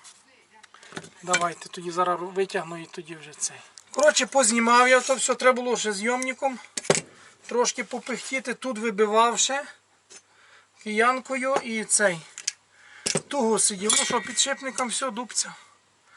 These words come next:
Сальники збереглися, все гарно, їх можна лишати. Показую наявно. Дивіться, бачите, як він туго йде. Ну, шкода його просто викидувати.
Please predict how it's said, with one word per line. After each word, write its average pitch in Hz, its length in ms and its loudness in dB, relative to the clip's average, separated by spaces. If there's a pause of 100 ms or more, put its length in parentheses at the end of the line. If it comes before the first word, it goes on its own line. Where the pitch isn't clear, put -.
(340)
Сальники 254 540 4
збереглися, 220 720 4
все 240 200 0
гарно, 190 340 6
їх 226 160 -4
можна 214 320 -2
лишати. 196 560 0 (680)
Показую 196 520 4
наявно. 190 600 4 (1400)
Дивіться, 202 280 0
бачите, 214 260 4
як 202 100 -2
він 185 80 -4
туго 180 320 0
йде. 170 300 -4 (1120)
Ну, 208 80 0
шкода 233 340 6
його 185 180 2
просто 202 320 -2
викидувати. 190 680 -4